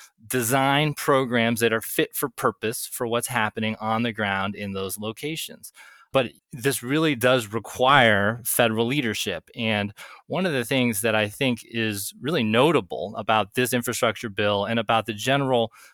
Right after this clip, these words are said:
political environment in Washington right now is that this infrastructure bill, as we've been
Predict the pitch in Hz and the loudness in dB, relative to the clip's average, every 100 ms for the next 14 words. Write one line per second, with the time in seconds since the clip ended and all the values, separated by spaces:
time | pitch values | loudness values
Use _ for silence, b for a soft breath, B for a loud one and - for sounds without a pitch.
0 | _ - 131 147 160 - 127 113 110 110 | _ -6 0 2 2 2 2 2 2 0
1 | 113 120 127 113 104 113 107 110 160 180 | 4 4 4 2 0 -4 0 2 0 0
2 | 117 110 101 98 95 92 92 87 120 B | -4 -4 -4 -4 -4 -6 -8 -8 -10 B
3 | B B _ 117 135 123 104 170 208 185 | B B _ -4 2 2 2 2 2 0
4 | 175 160 151 131 131 123 127 117 120 120 | 0 0 -2 2 4 2 2 2 2 0
5 | 110 110 | 0 -2